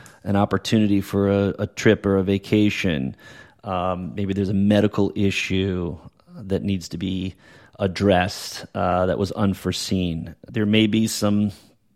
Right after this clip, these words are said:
some things that you have to use it or lose it, like a flexible spending account. Those are accounts that you put money in, it, it's tax advantage, and then if you take it out for certain business expenses, there's, you don't have to pay tax on that.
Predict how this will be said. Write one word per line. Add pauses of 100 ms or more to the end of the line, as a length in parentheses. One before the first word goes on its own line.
(100)
some
things
that
you
have
to
use
it
or
lose
it,
like
a (260)
flexible
spending
account.
Those
are
accounts
that (440)
you
put
money
in, (300)
it,
it's
tax
advantage,
and
then
if
you
take
it
out
for
certain
business
expenses,
there's, (480)
you
don't
have
to
pay
tax
on
that.